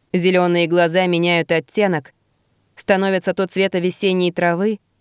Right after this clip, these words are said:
то летней листвы. «И сколько же тебе нужно?» У Аделин голова идёт кругом.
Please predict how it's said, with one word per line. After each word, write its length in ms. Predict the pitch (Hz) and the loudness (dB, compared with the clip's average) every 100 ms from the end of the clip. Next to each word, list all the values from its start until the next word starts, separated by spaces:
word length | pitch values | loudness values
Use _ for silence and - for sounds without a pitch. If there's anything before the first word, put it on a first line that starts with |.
| _ _ _ _ - | _ _ _ _ -4
то 160 | 196 190 | 0 0
летней 440 | 196 190 180 180 | 0 -2 -2 0
листвы. 560 | 185 - 202 156 123 - _ _ _ _ _ _ _ _ _ _ _ _ _ _ _ _ _ | -2 -4 -6 -6 -8 -12 _ _ _ _ _ _ _ _ _ _ _ _ _ _ _ _ _
«И 160 | 175 170 | 0 0
сколько 500 | - - 165 147 165 | -2 0 0 2 -2
же 120 | 160 | -2
тебе 320 | 151 160 156 | -2 0 0
нужно?» 500 | 151 143 131 165 202 _ _ _ _ _ _ _ _ _ _ _ _ _ - | 0 -4 -2 -2 -2 _ _ _ _ _ _ _ _ _ _ _ _ _ 0
У 100 | 208 | 2
Аделин 440 | 202 190 196 196 | 2 2 2 0
голова 420 | 180 180 185 190 180 | 0 0 2 0 0
идёт 260 | 185 190 | -2 -4
кругом. 520 | - 220 190 156 147 | -4 -4 -2 -2 -4